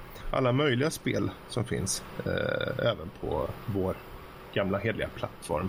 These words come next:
P C. Så jag tror att om det är någonting som kommer växa extre-, extremt mycket så är det inom de närmsta åren,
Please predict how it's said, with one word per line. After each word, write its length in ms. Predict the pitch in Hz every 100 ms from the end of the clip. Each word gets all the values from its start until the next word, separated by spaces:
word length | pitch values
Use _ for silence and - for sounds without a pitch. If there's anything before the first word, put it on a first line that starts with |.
| -
P 140 | 123 -
C. 160 | - 131 - - - - - - - - - -
Så 420 | - - 104 - - - - - - - -
jag 340 | 123 151 190 190
tror 340 | - 82 90
att 180 | 92 -
om 120 | 110
det 80 | 120
är 20 |
någonting 440 | 143 180 180 156 127
som 140 | 117
kommer 180 | 117 107
växa 360 | 104 - - 110
extre-, 500 | - - 131 - - 101 - -
extremt 760 | 120 - - 180 202 117 -
mycket 380 | 101 - - - - - - - - - -
så 160 | - 107
är 200 | 101 98
det 60 |
inom 220 | 101 90
de 140 | 92 92
närmsta 300 | 90 92 92
åren, 280 | 90 95